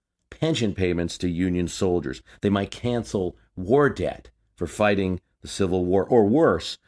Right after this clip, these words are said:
make the federal government pay for Confederate war debts.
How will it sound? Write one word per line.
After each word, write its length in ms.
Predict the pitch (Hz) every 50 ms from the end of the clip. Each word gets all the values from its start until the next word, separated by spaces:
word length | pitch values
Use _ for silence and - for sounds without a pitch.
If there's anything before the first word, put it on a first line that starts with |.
| _ _ _ -
make 160 | 110 117 -
the 80 | -
federal 340 | 104 - 131 139 135 127 110
government 500 | 92 98 92 87 87 90 90 87 82 -
pay 380 | - 80 90 85 80 82 80 - - - _
for 180 | - 107 101 98
Confederate 800 | - - 117 117 113 107 - - 117 113 117 117 107 95 80 71
war 260 | 76 78 78 76 73
debts. 560 | 67 - 73 60 - - - - - - -